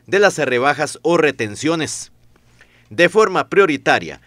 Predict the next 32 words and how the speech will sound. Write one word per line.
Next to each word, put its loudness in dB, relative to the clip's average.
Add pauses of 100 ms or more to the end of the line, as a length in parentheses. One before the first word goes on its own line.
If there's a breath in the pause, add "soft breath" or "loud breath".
(220 soft breath)
recibirán 0
atención -4 (180 soft breath)
las 4
personas -4
en -6
condición -2 (120)
de -2
sobreendeudamiento, -2 (440 soft breath)
con -2
un -2
ingreso -2
líquido -4
mensual -2
inferior -2 (240 soft breath)
a 0
doscientos -4
treinta -2
y -2
siete -2
mil -4
colones -2
o 0
que -2
tengan -2
un -2
ingreso -2
líquido -4
menor -2
al 0
veinticinco -4
por -2
ciento -2